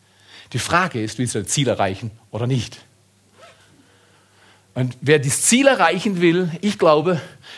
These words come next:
der wird in dieser Serie nicht hören, „Hey, die Kirche will mehr Geld.“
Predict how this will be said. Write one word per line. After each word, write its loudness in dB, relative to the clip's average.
der 2
wird 4
in -2
dieser 0
Serie 0
nicht 2
hören, 4
„Hey, 0
die -2
Kirche 0
will 2
mehr 4
Geld.“ 0